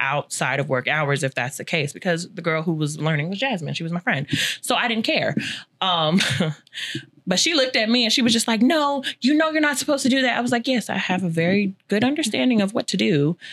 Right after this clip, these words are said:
However, the commander and master sergeant in charge told me to do it this way."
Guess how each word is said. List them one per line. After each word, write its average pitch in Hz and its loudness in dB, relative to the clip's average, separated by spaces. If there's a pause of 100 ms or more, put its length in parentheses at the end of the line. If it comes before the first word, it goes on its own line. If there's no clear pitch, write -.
(120)
However, 180 0
the 170 -8
commander 170 2
and 202 4
master 175 -2
sergeant 170 -2 (260)
in 190 4
charge 196 0
told 208 2
me 233 2 (100)
to 208 0
do 170 2
it 170 -2
this 254 -2
way." 165 -2